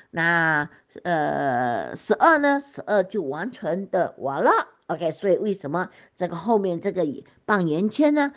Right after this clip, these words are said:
非常重要啊，所以是红色的笔。那接下来是有看到这个安，然后有 exclamation mark，其实有一排的字，真的有时候很累了，抓了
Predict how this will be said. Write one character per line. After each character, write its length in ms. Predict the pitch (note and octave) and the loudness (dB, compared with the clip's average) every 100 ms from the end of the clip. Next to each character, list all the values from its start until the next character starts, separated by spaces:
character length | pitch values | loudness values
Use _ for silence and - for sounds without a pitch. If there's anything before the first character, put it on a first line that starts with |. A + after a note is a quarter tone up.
| _ _ | _ _
非 300 | D#4 D4+ C4 | -2 0 -2
常 340 | - B2 D#3+ | -8 -12 -4
重 260 | F3 D3+ D3 | -2 -2 -6
要 160 | C#3 | -10
啊， 320 | - D3+ - - - - - | -8 -8 -8 -12 -20 -20 -8
所 160 | F3 | -4
以 40 | D3+ | 0
是 160 | G#3 | 0
红 320 | F3 D3 F3+ | -2 -2 -2
色 200 | G#3 C4 | 2 4
的 120 | F#3+ - | 4 0
笔。 500 | - B2+ E3 G#3 - _ - - _ | -4 -4 -2 -4 -6 _ -20 -20 _
那 200 | - G3 | 2 2
接 260 | F#3+ A#3+ G3+ | 2 4 4
下 260 | G3+ F#3+ D3+ | 4 -2 -2
来 320 | B2+ D3 F3+ | -2 0 0
是 160 | F3+ | 2
有 120 | A3+ D3+ | 0 0
看 180 | F#3+ | -2
到 100 | F#3+ | -4
这 140 | D#3+ F#3 | -4 -6
个 180 | D#3+ - | -8 0
安， 340 | - D#4+ E4 D4 | 2 2 0 -8
然 140 | - D3+ | -10 -4
后 160 | G#3 | 0
有 120 | F3 E3+ | 0 0
exclamation 760 | D#3+ - - F3+ D#3+ F3+ F#3 | -4 -14 -6 -4 -2 -4 -4
mark， 140 | F3+ - | -6 -8
其 220 | - G3+ | -10 -12
实 140 | G#3+ B3 A3 | -4 -2 -2
有 100 | D3 | -4
一 80 | E3 | -6
排 340 | G#3 - A2+ C3+ | 0 0 0 -6
的 120 | G3 | -8
字， 300 | F#3+ G3+ - - _ _ | -4 -4 -4 -12 _ _
真 200 | F4 E4 | 2 4
的 100 | C4+ | 4
有 80 | A3 | 4
时 140 | A#3 | 2
候 80 | A#3+ | 2
很 200 | A3+ F3+ | 0 2
累 160 | C4+ | 4
了， 200 | B3 F#3 | 4 2
抓 260 | F#3 B3+ B3 | 0 0 0
了 160 | G#3 | 0